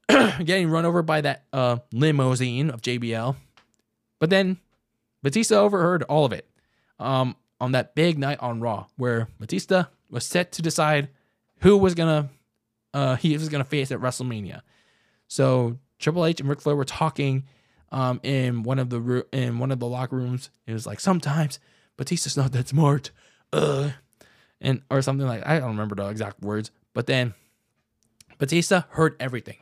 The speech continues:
He heard the plot <clears throat> of, of what Triple H was trying to do, get him to SmackDown so he can't challenge him on, on Raw. And that's when the big moment happened, leading to that famous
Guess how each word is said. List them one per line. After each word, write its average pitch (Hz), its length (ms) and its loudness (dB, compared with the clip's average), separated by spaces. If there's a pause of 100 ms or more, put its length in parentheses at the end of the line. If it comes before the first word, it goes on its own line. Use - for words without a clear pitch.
He - 100 -20
heard 180 340 -2
the 160 80 -4
plot - 420 -6 (760)
<clears throat> - 720 4
of, 151 360 4 (680)
of 139 220 -2
what 147 280 -2
Triple 151 220 -2
H 151 140 -2
was 131 80 -4
trying 160 240 2
to 131 60 0
do, 120 300 -2 (280)
get 156 160 2
him 170 100 0
to 151 60 -4
SmackDown 143 600 0 (200)
so 127 340 -4 (180)
he 175 180 -4
can't 170 220 -4
challenge 135 400 -4
him 127 140 0
on, 110 340 -4
on 117 220 -4
Raw. 113 280 -2 (800)
And 107 400 -6 (640)
that's 175 300 0 (540)
when 139 140 0
the 131 80 0
big 147 260 2
moment 156 320 -4
happened, 107 420 -6 (600)
leading 151 320 0
to 170 140 -2
that 139 200 -6
famous 214 440 0